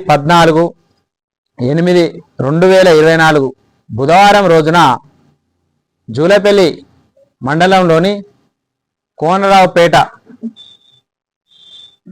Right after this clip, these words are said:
గ్రామంలో మరి స్టేట్ హైవే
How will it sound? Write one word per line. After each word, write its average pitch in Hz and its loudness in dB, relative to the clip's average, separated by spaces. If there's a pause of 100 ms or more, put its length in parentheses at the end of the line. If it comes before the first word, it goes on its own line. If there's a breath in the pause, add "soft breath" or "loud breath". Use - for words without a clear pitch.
(140)
గ్రామంలో 190 0 (1120)
మరి 147 0 (480)
స్టేట్ 196 -2
హైవే 208 2